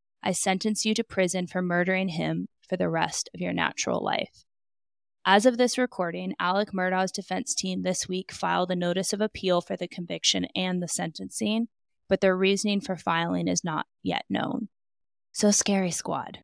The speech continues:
we've done our detective work. We've tried to put on our hats and pretend that we're part of this jury, but we want to hear from you. Would you have found him guilty? Do you have a different theory?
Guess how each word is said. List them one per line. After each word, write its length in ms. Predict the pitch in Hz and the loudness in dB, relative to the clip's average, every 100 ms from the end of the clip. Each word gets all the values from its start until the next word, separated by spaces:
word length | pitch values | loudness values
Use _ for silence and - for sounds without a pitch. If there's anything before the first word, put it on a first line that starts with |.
| - | -2
we've 220 | 220 269 | 0 4
done 260 | 254 247 240 | 6 6 6
our 140 | 240 | 2
detective 640 | 240 233 180 - - 160 | 2 -2 -6 -10 -14 -14
work. 220 | - - - - _ | -8 -8 -10 -18 _
We've 180 | 220 226 | 0 2
tried 280 | - 262 269 | 4 4 4
to 60 | |
put 220 | 277 247 240 | 2 0 2
on 220 | 233 233 | 2 2
our 120 | 226 | 0
hats 360 | 202 214 - - | 0 0 0 -4
and 100 | 196 | -4
pretend 340 | 208 - 208 | -4 0 2
that 120 | 208 | 2
we're 120 | 196 | 0
part 280 | 196 - 190 | -2 -2 -2
of 100 | 190 | 0
this 240 | 190 185 - | -2 -4 -4
jury, 480 | 165 143 120 - - _ _ - | -6 -6 -8 -14 -18 _ _ 0
but 140 | 208 | 2
we 160 | 214 233 | 4 4
want 200 | 247 247 | 4 2
to 60 | |
hear 240 | 202 202 185 | 0 0 0
from 240 | - 180 | -2 -2
you. 160 | 165 - - _ _ _ _ | -2 -4 -10 _ _ _ _
Would 220 | - - | -10 -6
you 80 | - | 0
have 140 | 190 202 | 2 4
found 260 | 240 277 | 6 8
him 120 | 285 | 8
guilty? 680 | 277 285 285 - 311 311 320 _ _ _ - | 6 2 -2 -2 -4 -4 -10 _ _ _ -4
Do 80 | |
you 60 | 214 | 0
have 100 | 202 | 0
a 80 | 202 | 0
different 420 | 214 180 208 - | -2 0 -2 -2
theory? 720 | - 196 190 208 226 247 - | -4 0 2 2 2 0 -4